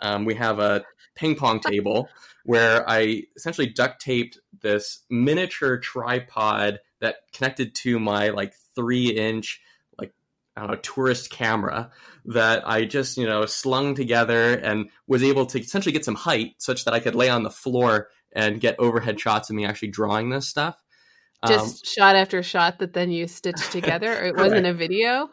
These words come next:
Speaker 2: Okay,
Speaker 1: Oh, it
Speaker 2: okay.
Speaker 1: was a video. It, th-, th-, it also took video. So all the cameras
Speaker 2: Okay.
Speaker 1: that I use, the vi-, like, the photo,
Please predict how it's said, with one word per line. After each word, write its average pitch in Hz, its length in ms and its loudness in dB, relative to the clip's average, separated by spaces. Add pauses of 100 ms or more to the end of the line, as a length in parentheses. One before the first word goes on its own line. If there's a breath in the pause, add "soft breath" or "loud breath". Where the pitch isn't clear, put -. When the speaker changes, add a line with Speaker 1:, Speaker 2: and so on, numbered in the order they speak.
Speaker 2:
Okay, 208 240 0
Speaker 1:
Oh, 220 180 4
it 202 120 6
Speaker 2:
okay. - 40 4
Speaker 1:
was 247 180 2
a 202 80 4
video. 123 400 4
It, 117 260 -2
th-, 131 220 -6
th-, 143 160 -12
it 160 140 4
also 196 260 2
took 151 180 -6
video. 131 420 2
So 160 360 0
all 170 200 2
the 135 80 0
cameras 110 360 -2
Speaker 2:
Okay. 110 80 -4
Speaker 1:
that 110 60 0
I - 20 2
use, 107 400 -2
the 101 180 -4
vi-, 104 220 -10
like, 101 220 -4
the 98 300 -8
photo, 120 340 -4